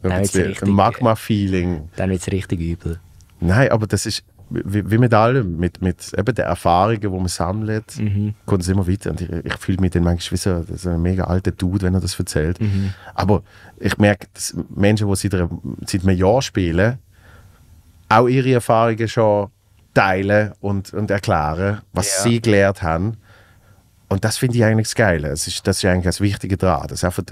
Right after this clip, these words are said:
Speaker 2: je, je, jeder Mensch ist irgendwie auf dem eigenen Kurs und, und hat verschiedene Erfahrungen und kann es halt immer nur auf sich beziehen.
Speaker 1: Voll.
Speaker 2: Weil alles andere bringt ja nichts,
Speaker 1: Ja.
Speaker 2: oder? Drum, drum finde ich immer so schwierig, wenn irgendwie, äh,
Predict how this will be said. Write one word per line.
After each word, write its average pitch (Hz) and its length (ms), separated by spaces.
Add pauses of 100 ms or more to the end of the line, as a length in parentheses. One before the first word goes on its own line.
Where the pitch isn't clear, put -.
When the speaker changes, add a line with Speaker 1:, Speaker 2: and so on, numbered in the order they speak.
Speaker 2:
je, 80 500
je, 98 260
jeder 110 300
Mensch 113 320
ist 95 100
irgendwie 101 200
auf 85 80
dem 85 100
eigenen 90 320
Kurs 147 400
und, 117 160
und 101 460
hat 98 340 (460)
verschiedene 101 480
Erfahrungen 120 720 (400)
und - 200
kann - 140
es - 100
halt 110 140
immer 107 200
nur 110 200
auf 107 120
sich 107 240
beziehen. 80 440 (300)
Speaker 1:
Voll. 85 380 (480)
Speaker 2:
Weil 95 140
alles 107 180
andere 104 200
bringt 98 220
ja 101 60
nichts, 78 240
Speaker 1:
Ja. 78 160
Speaker 2:
oder? 98 120 (420)
Drum, - 160
drum 101 160
finde 107 160
ich 98 40
immer 101 100
so 92 100
schwierig, 101 400
wenn 90 80
irgendwie, 90 420 (720)
äh, 73 480